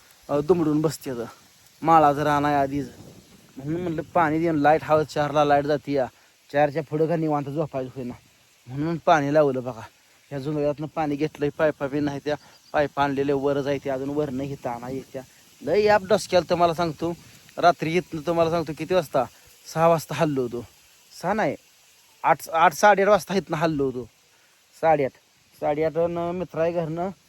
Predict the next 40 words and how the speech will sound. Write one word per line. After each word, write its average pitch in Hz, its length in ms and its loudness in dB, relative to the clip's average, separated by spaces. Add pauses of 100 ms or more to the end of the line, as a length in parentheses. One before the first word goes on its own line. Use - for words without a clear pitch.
(260)
नऊ 175 220 0
वाजल्या. 127 380 0 (360)
त्या 143 100 -10
मित्राच्या 147 460 -2
आईला 147 200 0
बघून 139 300 -4
तुम्हाला 139 280 -6
सांगतो 143 320 -8 (420)
ते 139 40 -6
काय 143 220 -6
तिकडंच 131 340 -8 (640)
हल्लो 117 260 -4 (400)
नऊ 151 220 -2
वाजता. 135 320 -4 (440)
मग 135 100 -12
रात्री 160 380 -2
एक 170 120 -2
वाजेपर्यंत 180 380 0
मी 175 80 0
गाडी 165 260 4
चालवत 160 300 0
होतो, 156 300 -6 (380)
एक, 143 280 -2
एक 156 240 0
दीडला 160 360 0
तिथं 147 200 -8
पोचलो. 151 440 -4 (380)
गाडीतच 156 420 2
अर्धा 175 280 4
भर 156 200 -2
तास 160 120 -2
बसलो, 156 320 -6
गार 175 240 4
लागत 202 260 4
होतं. 156 260 -2 (440)
मग 135 60 -14
गाडीतच 165 460 2
अर्धा 175 280 2
पाऊण 170 320 -2
तास 175 140 0